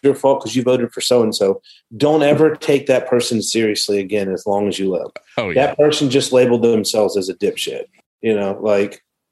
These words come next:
Speaker 1: like, okay, so what? Gianforte got, but you got,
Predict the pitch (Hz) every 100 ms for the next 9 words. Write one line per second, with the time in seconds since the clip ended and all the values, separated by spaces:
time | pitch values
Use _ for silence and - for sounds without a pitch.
0 | _ _ _ - _ - 123 113 - _
1 | _ _ 113 131 127 113 113 - 123 117
2 | 95 - _ 120 120 120 123 120 120 113
3 | 107 107 101 98 123 127 123 135 131